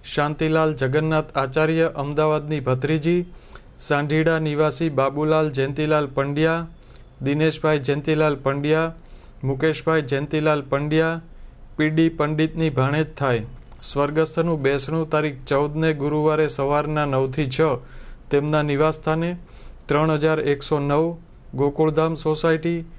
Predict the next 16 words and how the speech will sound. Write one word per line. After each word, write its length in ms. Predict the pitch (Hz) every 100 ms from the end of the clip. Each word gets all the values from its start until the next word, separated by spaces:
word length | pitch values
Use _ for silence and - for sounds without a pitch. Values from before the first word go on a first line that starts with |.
| - 123
મોમાઈ 420 | 131 139 156 151
ચોક, 400 | 120 165 165 - - - - 123
વિરાણી 420 | 135 147 156 151
સ્કૂલની 440 | - 151 156 156
પાછળ, 520 | 135 139 135 160 165 170 - - -
કાળિયાબીડ, 720 | 135 143 151 156 160 165 170 - -
ભાવનગર 520 | 131 135 156 160 160
ખાતે 360 | 156 143 151 143
રાખેલ 440 | 127 127 139 139
છે. 340 | 127 151 117 - - - - -
મોસાળ 420 | 127 135 139 160 165
પક્ષનું 460 | 156 151 165 151
બેસણું 420 | 139 139 139 160
સાથે 400 | 156 131 127 151
રાખેલ 380 | 143 127 135 131
છે. 480 | 131 143 113 - -